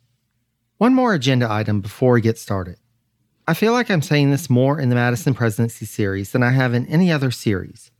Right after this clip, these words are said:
but with so many disparate topics and individuals coming together in the larger narrative of the War of eighteen twelve,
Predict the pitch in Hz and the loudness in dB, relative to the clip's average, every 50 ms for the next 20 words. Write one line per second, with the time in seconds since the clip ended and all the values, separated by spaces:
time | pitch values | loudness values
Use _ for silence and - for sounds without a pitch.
0 | _ _ _ _ _ _ _ - - 160 185 175 - - - 165 165 170 175 175 | _ _ _ _ _ _ _ -2 -2 0 0 0 -4 -4 0 2 2 2 4 4
1 | 160 151 143 135 120 110 98 - 160 185 - - - 165 143 - - - - - | 2 2 2 2 0 0 0 0 0 0 -2 -2 -2 -2 -2 -2 -8 -10 -6 -4
2 | 160 180 - - 190 - - - 127 131 143 147 170 170 151 131 95 - 107 101 | -2 -2 -2 -4 -6 -6 -4 -6 -4 0 2 2 2 2 2 0 0 0 -2 -2
3 | 98 - - - - 175 190 196 190 - 117 101 92 98 95 95 95 - - _ | -4 -6 -8 -4 -2 0 0 -2 -2 -2 -2 -2 -2 -2 -6 -6 -6 -10 -20 _
4 | _ - - 143 147 139 127 135 143 147 160 156 160 170 160 139 117 110 107 107 | _ 0 2 4 4 4 4 2 2 2 2 0 0 0 2 2 2 2 2 2
5 | 110 107 104 120 92 101 92 101 95 107 123 127 123 131 123 98 104 120 139 - | 0 -2 -2 -4 -8 -8 -8 -4 -2 2 2 4 4 2 2 2 0 0 0 0
6 | - 151 147 131 - - 95 85 73 69 71 80 - | 0 0 0 0 0 -2 -4 -4 -4 -8 -12 -16 -20